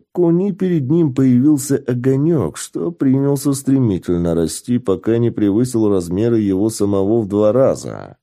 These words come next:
Шар помчался на тварь, что находилась в воде и пускала молнии.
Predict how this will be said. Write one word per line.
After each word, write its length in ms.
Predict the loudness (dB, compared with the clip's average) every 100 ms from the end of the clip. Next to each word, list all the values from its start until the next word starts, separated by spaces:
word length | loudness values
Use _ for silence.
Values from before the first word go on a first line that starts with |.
| _
Шар 460 | -20 -10 -6 -4 -4
помчался 840 | 0 0 0 -2 0 2 2 -2
на 140 | 0 -2
тварь, 340 | -2 -2 -2
что 240 | -6 -6
находилась 640 | -4 -2 -2 0 0 -2 -2
в 100 | 0
воде 340 | 0 0 -2
и 180 | -4 -8
пускала 680 | -4 -4 -4 -6 -2 0 0
молнии. 880 | 0 0 -2 -4 -8 -10 -16 -20